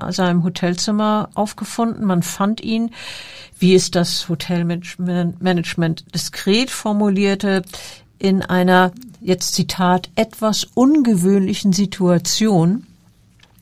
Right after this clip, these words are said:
Und damit war gemeint, dass der Hals in einem zur Schlinge gebundenen Ledergürtel hing und der Mann war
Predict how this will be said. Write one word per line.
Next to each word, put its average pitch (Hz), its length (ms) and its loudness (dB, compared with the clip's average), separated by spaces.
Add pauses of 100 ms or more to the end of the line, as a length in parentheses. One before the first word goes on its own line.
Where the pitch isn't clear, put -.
(140)
Und 180 340 2
damit 190 320 2
war 185 140 4
gemeint, 185 720 2 (100)
dass - 500 0 (580)
der 180 260 4
Hals 196 380 0
in - 120 -4
einem 196 260 -2
zur 196 160 -4
Schlinge 208 440 0
gebundenen 185 440 -4
Ledergürtel 165 720 0
hing 175 420 0
und 180 320 -2
der 180 120 0
Mann 190 300 2
war 180 280 0